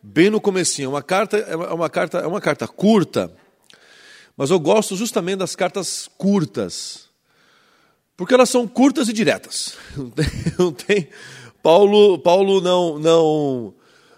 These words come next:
não, não rodeia muito, ele vai direto. As cartas mais longas, como por exemplo a carta de Romanos, ela tem um propósito mais elaborado. Romanos, por exemplo, Paulo escreve pra Roma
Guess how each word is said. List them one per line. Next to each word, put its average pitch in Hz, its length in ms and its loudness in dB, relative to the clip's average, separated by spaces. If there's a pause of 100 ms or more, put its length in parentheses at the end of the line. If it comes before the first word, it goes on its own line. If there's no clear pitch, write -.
(120)
não, 139 720 0
não 139 200 -2
rodeia 156 380 0
muito, 202 440 0 (720)
ele 143 220 -2
vai 135 240 2
direto. 175 580 0 (840)
As 156 200 0
cartas 175 380 4
mais 156 240 4
longas, 160 420 4
como 143 160 -6
por 135 140 -2
exemplo 120 320 -4
a - 20 -12
carta 135 240 -6
de 110 80 -12
Romanos, 120 640 2
ela 110 160 -2
tem 143 120 -4
um 147 40 -6
propósito 147 580 -2
mais 151 680 0
elaborado. 139 760 4 (1160)
Romanos, 107 420 -6
por 110 160 -8
exemplo, 113 480 -10 (420)
Paulo 120 200 2
escreve 117 440 -2
pra 110 140 -8
Roma 110 560 -2